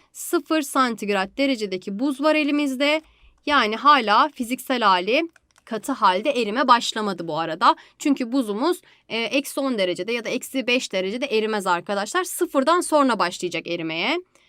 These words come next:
Devam edelim bakalım. C noktasında artık B C arasında erime oldu. C'ye geldiğimizde elimizde sıfır santigrat derecedeki suyumuz var. Yani tamamen erime gerçekleşti. Maddenin hali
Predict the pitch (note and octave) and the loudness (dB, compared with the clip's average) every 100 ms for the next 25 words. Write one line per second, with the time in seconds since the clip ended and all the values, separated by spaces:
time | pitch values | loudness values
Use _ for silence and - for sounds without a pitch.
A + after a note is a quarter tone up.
0 | _ _ _ D#4 E4 F4+ F4 D#4+ D4+ C#4 | _ _ _ 2 6 6 6 4 2 2
1 | C#4 C#4+ D#4+ D4 - E4 F4+ F4+ - D4+ | 2 2 2 2 4 4 4 2 0 -4
2 | - G#3+ E3+ A3+ D4+ C4 B3 C#4+ D4+ F4+ | -2 -2 0 0 -2 -2 2 4 4 2
3 | F4 E4+ - D4+ D#4 D#4+ B3+ C4+ C#4+ B3 | 2 0 -2 0 0 2 2 4 2 0
4 | - C#4+ E4 C#4 C#4+ - _ _ - _ | 0 2 2 2 -2 -2 _ _ -20 _
5 | - G3 C4+ D#4 F4 E4+ D#4+ C#4 B3+ C4 | -14 0 4 6 6 6 6 6 4 2
6 | A#3+ A#3 D4+ F4 - C#4 D4 C#4 A#3 A3+ | 0 0 0 0 0 0 2 2 0 0
7 | D4+ F4 - D4 C#4 - C#4+ - C#4+ A3 | 0 0 -6 -8 -4 -4 -4 0 0 0
8 | G3+ G3 G3 G3 D4 C#4 C4 C4 C#4+ F4+ | -4 -4 -4 -4 0 0 0 -4 -6 -8
9 | - G#3+ G#3 A#3 D#4+ C#4 D#4 E4 D#4+ _ | -6 -6 -2 0 0 4 8 8 6 _
10 | - A#3 G3 - C#4 A#3 G3 F#3 A#3+ A3 | -2 -2 -2 0 2 2 0 -4 -2 -2
11 | A3+ E4 - _ - B3 B3 - G#3 F#3+ | 0 -2 -2 _ 0 2 2 0 -6 -4
12 | G3 - D#4+ C#4 A#3+ - F#3+ F3+ F#3+ A#3+ | -6 -2 0 2 2 -2 -4 -2 0 2
13 | G3+ A3 D#4 | 2 2 0